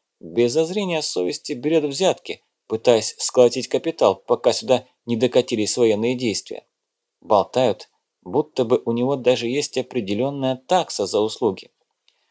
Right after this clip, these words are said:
Короче, надо ехать в Борло, а путь туда лежит через Борице и тамошнего вахмистра.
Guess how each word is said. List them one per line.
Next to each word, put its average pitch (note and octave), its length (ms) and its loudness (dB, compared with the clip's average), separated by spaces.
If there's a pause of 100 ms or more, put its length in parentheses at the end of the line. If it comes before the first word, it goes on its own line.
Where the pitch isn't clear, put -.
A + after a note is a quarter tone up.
(500)
Короче, F#3 540 4 (180)
надо D#3 340 0
ехать D#3 360 2
в C#3+ 120 -8
Борло, D3 480 2 (440)
а A#2+ 140 4
путь A#2+ 380 -4
туда A2 240 4
лежит A2+ 320 0
через E3 380 -4
Борице F#3+ 500 2
и - 160 -4
тамошнего D#3+ 680 0
вахмистра. G#2+ 640 2